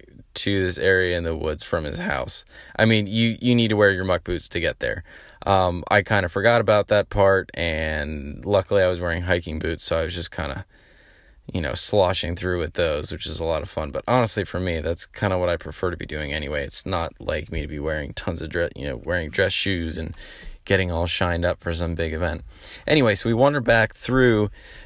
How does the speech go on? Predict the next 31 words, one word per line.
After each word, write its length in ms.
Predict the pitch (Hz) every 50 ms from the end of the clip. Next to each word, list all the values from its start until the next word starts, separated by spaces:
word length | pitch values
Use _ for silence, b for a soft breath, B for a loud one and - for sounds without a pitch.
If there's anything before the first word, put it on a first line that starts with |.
| B
the 80 | - 135
woods, 640 | 131 113 104 98 98 95 92 95 - - - - - - -
and 640 | - 92 101 101 98 98 98 98 95 95 95 98
finally 800 | - - - - 139 123 131 143 139 131 117 110 110 107 104 104
we 480 | 101 98 101 101 101 98 98 95 92 - - _ _ _ _ _ _
walk 420 | - 104 95 101 101 101 101 - -
right 240 | 101 98 98 101 85
in 80 | 101
front 200 | - - 73 82
of 60 | 90
a 60 | 87 92
beech 340 | 98 143 156 135 - -
tree, 300 | - - 90 78 - - -
and 200 | - - 80 76
it's, 320 | 78 78 - - - - -
you 100 | 95 104
know, 140 | 92 85
made 180 | 87 87 90 92
apparent 440 | 92 - - - 92 87 87 82 -
that 220 | - 82 78 - _ _ _ _ _ _
they're 160 | - 82 80
going 240 | - 87 78 71 73
to 60 | 76
get 120 | 80 80
married 320 | - - 87 85 78 85 82
under 160 | 80 73 71
this 200 | 73 73 73 -
very 340 | - 85 - 92 95 104 107
large 380 | 92 82 87 95 95 - 92
beech 260 | - 85 78 - - -
tree 300 | - - 76 85 92